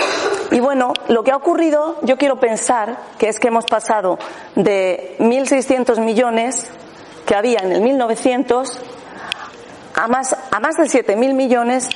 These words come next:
que estamos hoy en día. Entonces hemos hecho como un despliegue enorme, nos hemos expandido a lo loco, a lo loco, y nunca mejor dicho, y nos hemos ido un poco de, de lo que era el orden y de lo que era lo coherente.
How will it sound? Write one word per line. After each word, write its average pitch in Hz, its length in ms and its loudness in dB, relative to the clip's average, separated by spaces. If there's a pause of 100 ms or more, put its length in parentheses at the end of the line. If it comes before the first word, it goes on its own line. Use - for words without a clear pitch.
(140)
que - 80 -2
estamos 220 380 0
hoy 165 180 2
en 151 100 2
día. 208 300 0 (100)
Entonces 220 440 0
hemos 269 240 0
hecho 233 220 0
como 185 300 2 (280)
un 262 160 2
despliegue 269 460 2
enorme, 302 440 2 (400)
nos - 140 2
hemos 262 240 2
expandido 226 680 2 (360)
a 180 100 0
lo 185 140 4
loco, 285 600 0
a 170 140 2
lo 175 80 -8
loco, 233 420 0
y 226 60 0
nunca 214 280 0
mejor 185 360 0
dicho, 220 380 0 (340)
y 220 80 4
nos 196 240 2
hemos 247 460 0
ido 233 200 2
un 226 100 0
poco 226 280 2
de, 185 500 0
de 170 200 2
lo 175 160 2
que 220 80 2
era 233 120 2
el 220 120 2
orden 226 340 2
y 214 60 0
de 185 100 4
lo 175 160 2
que 196 120 0
era 220 100 2
lo 214 140 2
coherente. 185 580 0